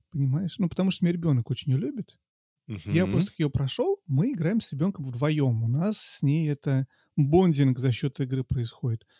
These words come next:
Speaker 1: Мы берём двух гусей и хулиганим. Там, короче, ты когда заканчиваешь игру, у тебя открывается набор ещё, дополнительный набор челленджей, который ты можешь выполнить. И некоторые мы с ней так и не смогли выполнить. Сколько мы ни пытались, мы, у нас не получается.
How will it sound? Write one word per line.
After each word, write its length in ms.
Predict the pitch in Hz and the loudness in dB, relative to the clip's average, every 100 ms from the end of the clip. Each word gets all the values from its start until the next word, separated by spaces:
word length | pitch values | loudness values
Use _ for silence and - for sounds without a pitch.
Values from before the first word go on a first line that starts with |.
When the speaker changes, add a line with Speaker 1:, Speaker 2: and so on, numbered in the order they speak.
| _ _ _ _ | _ _ _ _
Speaker 1:
Мы 220 | 156 196 185 | 4 4 6
берём 360 | 151 170 156 | 4 6 4
двух 240 | 135 143 139 | 4 2 2
гусей 360 | 110 - 311 - _ _ _ | 0 -2 -2 -6 _ _ _
и 200 | 214 311 359 | -2 0 -2
хулиганим. 720 | - 160 208 156 135 113 113 - _ _ _ _ _ _ _ | -2 0 2 2 2 0 -4 -14 _ _ _ _ _ _ _
Там, 340 | 165 226 294 - 285 | 2 4 2 -2 -4
короче, 360 | - 170 202 - | 0 4 2 0
ты 100 | 185 | -4
когда 140 | 196 | -2
заканчиваешь 500 | 180 190 180 151 - 170 | 0 0 0 -2 -6 -6
игру, 180 | 233 | 0
у 60 | 311 | 0
тебя 100 | 175 | 0
открывается 520 | - 180 170 151 - | -2 -2 0 0 0
набор 300 | 151 147 143 | -2 0 -2
ещё, 440 | 127 - 139 127 131 | -2 -2 -4 -2 -4
дополнительный 720 | 139 147 147 135 139 123 123 | -2 0 2 0 0 0 2
набор 500 | 135 131 131 127 160 - | 0 0 0 -2 -4 -6
челленджей, 600 | - 254 247 185 139 143 | -4 0 0 0 -2 -6
который 280 | _ - 139 | _ -6 -6
ты 100 | - | -2
можешь 220 | 127 120 - | -2 -2 -4
выполнить. 420 | 131 131 123 - _ _ _ | -4 -2 -2 -4 _ _ _
И 60 | 165 | 2
некоторые 420 | 156 226 - 196 | 4 4 0 -2
мы 100 | 165 | 0
с 80 | 165 | 0
ней 100 | 156 | 0
так 180 | 160 - | -2 -2
и 40 | |
не 60 | 151 | -4
смогли 340 | - 151 139 | -2 -4 -2
выполнить. 380 | 123 117 131 117 | -6 -4 -6 -6
Сколько 320 | - 151 135 123 | -4 -6 -4 -2
мы 100 | 117 | -2
ни 80 | |
пытались, 560 | 110 - 202 254 226 - | -4 -6 -6 -4 -4 -4
мы, 260 | 143 151 185 | -4 -4 -2
у 40 | 143 | -2
нас 200 | 156 160 | -2 -4
не 80 | |
получается. 640 | 143 143 135 110 - - | -6 -6 -8 -12 -12 -12